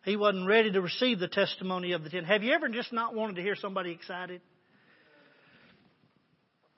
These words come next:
This shows, this shows me that the best of us are subject to unbelieving despair.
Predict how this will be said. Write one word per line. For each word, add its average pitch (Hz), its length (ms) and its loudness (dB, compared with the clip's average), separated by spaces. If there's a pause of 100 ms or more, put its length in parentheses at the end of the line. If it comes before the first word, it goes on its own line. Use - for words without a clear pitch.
(1200)
This 196 160 2
shows, 208 440 6 (380)
this 175 140 -4
shows 214 440 6
me 170 200 -2
that 170 180 0
the 170 80 2
best 202 400 4
of 165 100 2
us 147 200 -4 (240)
are 139 120 -10
subject 190 480 0
to 202 160 -8
unbelieving 175 600 -4
despair. 156 560 -10